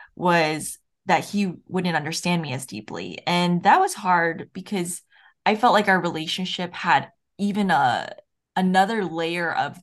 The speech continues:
depth that might, that people maybe within the same culture don't have because of our differences. We had to learn how to work through those things.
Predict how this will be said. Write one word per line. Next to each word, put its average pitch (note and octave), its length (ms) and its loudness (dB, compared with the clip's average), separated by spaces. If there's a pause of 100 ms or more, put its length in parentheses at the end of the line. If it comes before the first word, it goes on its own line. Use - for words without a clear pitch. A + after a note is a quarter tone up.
depth C#3 380 -2
that C3 200 -4
might, E3 480 -2
that E3+ 220 -2
people F#3 560 -2 (320)
maybe F#3 280 0
within F3+ 260 -4
the E3 80 -4
same D#3 220 -6
culture E3 760 -6 (500)
don't D3+ 220 0
have B2 460 0
because F3+ 600 0
of C#3+ 120 -2
our B2+ 140 0
differences. - 680 -12
We F#3+ 120 0
had F#3 200 4
to F#3 80 -6
learn D#3 220 -4
how E3+ 120 -6
to C#3 80 -6
work D3+ 280 -6
through - 180 -14
those - 300 -10
things. - 480 -12